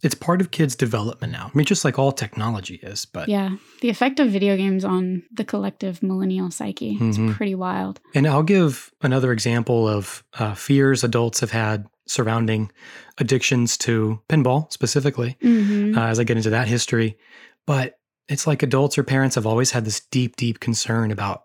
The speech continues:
Speaker 1: what video game, or just games in general, but specifically now video games,
Speaker 2: Mm-hmm.
Speaker 1: the effect they were having on, on the development of kids' brains. I mean,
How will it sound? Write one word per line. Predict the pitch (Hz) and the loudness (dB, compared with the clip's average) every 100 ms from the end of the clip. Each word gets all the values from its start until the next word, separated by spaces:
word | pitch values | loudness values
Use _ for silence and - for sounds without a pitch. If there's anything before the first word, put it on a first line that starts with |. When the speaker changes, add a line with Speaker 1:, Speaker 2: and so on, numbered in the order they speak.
| _ - | _ -4
Speaker 1:
what | 110 110 - _ | -2 -2 -4 _
video | 113 131 131 | -2 2 2
game, | 117 127 | 2 0
or | 135 | 0
just | 110 139 - | 0 -2 0
games | 131 143 131 | 2 2 4
in | 127 | 2
general, | 120 127 113 | 2 0 0
but | 104 110 - | -2 -6 -4
specifically | 135 120 127 117 117 | -2 0 -2 0 -2
now | 110 107 104 | 0 -2 -2
video | 117 123 | 0 0
games, | 110 98 104 - _ - | -4 -10 -12 -14 _ -2
Speaker 2:
Mm-hmm. | 220 202 202 | 0 2 0
Speaker 1:
the | 208 127 | 0 0
effect | - 160 131 - | 0 -4 -4 -4
they | 110 | -4
were | 107 | -2
having | 107 98 98 | -4 -6 -6
on, | 95 95 - | -8 -8 -8
on | 110 101 | -6 -6
the | 104 98 | -6 -6
development | 104 139 139 98 - _ _ - | -2 0 0 -6 -12 _ _ -8
of | 113 101 101 - | -6 -6 -8 -6
kids' | - 110 - | -2 -2 -4
brains. | - 113 101 - | -6 -4 -6 -6
I | 120 | -4
mean, | 110 | -4